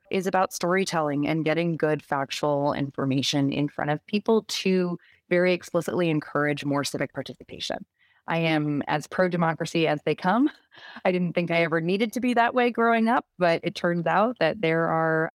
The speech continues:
really high stakes that we're facing in this country and in other countries abroad. The threat of democracy is very real. There are new, very powerful authoritarian factions and regimes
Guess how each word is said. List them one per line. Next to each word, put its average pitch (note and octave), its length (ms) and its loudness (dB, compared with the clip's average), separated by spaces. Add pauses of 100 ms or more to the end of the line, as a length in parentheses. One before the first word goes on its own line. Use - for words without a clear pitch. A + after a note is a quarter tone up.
really E3+ 220 2
high E3+ 220 -2
stakes - 420 -4
that F#3 100 -2
we're E3+ 140 0
facing E3+ 380 -4
in E3 100 -2
this D#3+ 160 -4
country E3 480 -2
and F#3 220 0
in F#3 80 -2
other F3+ 200 0
countries D#3 420 -4
abroad. - 500 -4 (320)
The F3+ 80 2
threat E3 260 0
of D#3 80 -2
democracy D#3+ 600 -4
is D3 120 -6
very D3+ 280 -2
real. D3+ 440 0 (120)
There D3+ 200 2
are D3 440 0 (260)
new, E3 360 0
very D#3 280 2
powerful C#3+ 600 0
authoritarian G3+ 1000 2 (120)
factions G3 580 0
and D#3 180 0
regimes D#3+ 640 -2